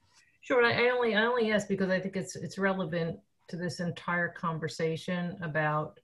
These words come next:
what happened, how, you know, what happens now with the railroad ties. I think you, you know, we had that little back and forth about depriving, oxygen deprivation and, and, and whether or not they would, you know, break apart. So,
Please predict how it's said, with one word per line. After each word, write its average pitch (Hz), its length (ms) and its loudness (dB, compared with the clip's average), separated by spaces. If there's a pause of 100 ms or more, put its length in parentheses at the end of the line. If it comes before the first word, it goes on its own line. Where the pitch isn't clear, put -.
(460)
what 180 220 -2
happened, 170 760 -2
how, 160 420 -2
you 165 100 -4
know, 156 140 0
what 156 280 -4
happens 156 420 -2
now 160 180 0
with 156 80 -4
the 156 80 -4
railroad 156 420 0
ties. 156 400 0
I 156 60 0
think 151 220 -6
you, 151 260 -6
you 156 120 -4
know, 151 120 -2
we 147 120 -2
had 151 140 -2
that 147 260 -4
little 151 320 -4
back 151 220 0
and 151 140 -2
forth 151 220 -2
about 147 420 -4
depriving, 156 680 -2
oxygen 156 500 -2
deprivation 156 840 -2
and, 151 220 -2
and, 151 380 -2 (440)
and 151 420 -2 (400)
whether 170 300 0
or 160 60 2
not 151 260 0
they 151 140 2
would, 147 300 0 (240)
you 160 120 -2
know, 156 280 -4
break 160 200 0
apart. 160 300 0 (160)
So, 185 260 0